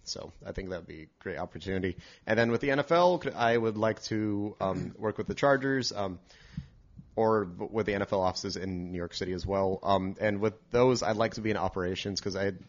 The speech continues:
I discovered through one of my classes this year that I really like the operations side of business and sports, of, like, basically just planning stuff, um, long-term, short-term, running events, being in charge of that. So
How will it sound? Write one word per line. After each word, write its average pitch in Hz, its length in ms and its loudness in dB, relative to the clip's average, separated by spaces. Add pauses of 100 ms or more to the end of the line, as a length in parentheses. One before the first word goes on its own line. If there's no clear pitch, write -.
(200)
I 107 120 -4
discovered 98 360 -4
through 95 120 -6
one 90 80 -4
of - 20 -4
my 87 80 -4
classes 131 440 -2
this 120 140 -6
year 110 140 0
that 95 80 -2
I 90 60 -2
really 95 320 -2
like 92 200 -4
the 76 60 -10
operations 92 580 -6
side 87 300 -6 (340)
of 90 300 -4 (300)
business 104 420 -2
and 95 100 -6
sports, 95 380 -4
of, 87 180 -16
like, 80 200 -10
basically 95 320 -8
just - 180 -16
planning 98 320 -4
stuff, 90 380 -6 (420)
um, 87 260 0
long-term, 95 460 -2
short-term, 90 560 -4
running 87 280 -4
events, 85 360 -8
being 82 220 -8
in 80 80 -8
charge 80 260 -8
of 82 80 -18
that. - 240 -10
So - 180 -8